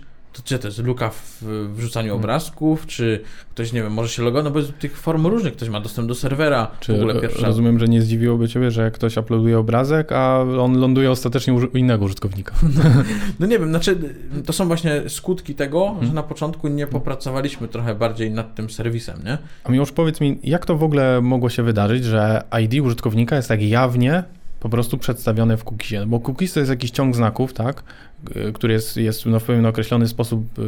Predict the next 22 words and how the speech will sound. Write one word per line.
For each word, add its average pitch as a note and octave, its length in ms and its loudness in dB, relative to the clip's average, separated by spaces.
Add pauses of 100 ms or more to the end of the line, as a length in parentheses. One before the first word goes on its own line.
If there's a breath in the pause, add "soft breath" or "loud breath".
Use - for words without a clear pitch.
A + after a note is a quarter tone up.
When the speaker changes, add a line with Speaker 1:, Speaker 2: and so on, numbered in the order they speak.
(120)
Speaker 2:
y, G#2 40 -6
stworzony. A2 580 0 (420 loud breath)
No, A#2 280 2
ale A#2 200 2
co D3 140 -2
tu - 120 -6
się G#2+ 120 -6
stało? G2+ 180 -4
Tu G#2+ 120 -6
było G#2+ 220 0
po A2+ 200 -2
prostu A2 540 0 (320)
jawnie A2+ 560 2 (300)
I A2 100 -2
D A2+ 120 0
użytkownika, A#2 580 0
było A#2+ 160 2
w - 80 -4
cookisie, A#2+ 440 0
tak - 140 -6
po A2 140 -4
prostu? A#2+ 380 -2